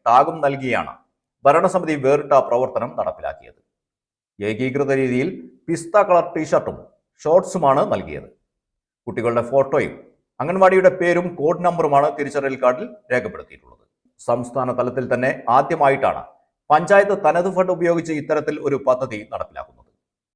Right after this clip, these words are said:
ഗ്രാമപഞ്ചായത്തിലെ മുപ്പത്തിയെട്ട് അംഗൻവാടികളിലെ കുട്ടികൾക്കാണ്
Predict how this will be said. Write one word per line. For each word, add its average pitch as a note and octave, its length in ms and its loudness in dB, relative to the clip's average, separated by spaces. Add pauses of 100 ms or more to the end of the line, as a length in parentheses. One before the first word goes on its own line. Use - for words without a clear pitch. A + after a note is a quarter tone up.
(180)
ഗ്രാമപഞ്ചായത്തിലെ A2+ 840 2
മുപ്പത്തിയെട്ട് F3 720 -2
അംഗൻവാടികളിലെ D3 720 2
കുട്ടികൾക്കാണ് C3 580 -4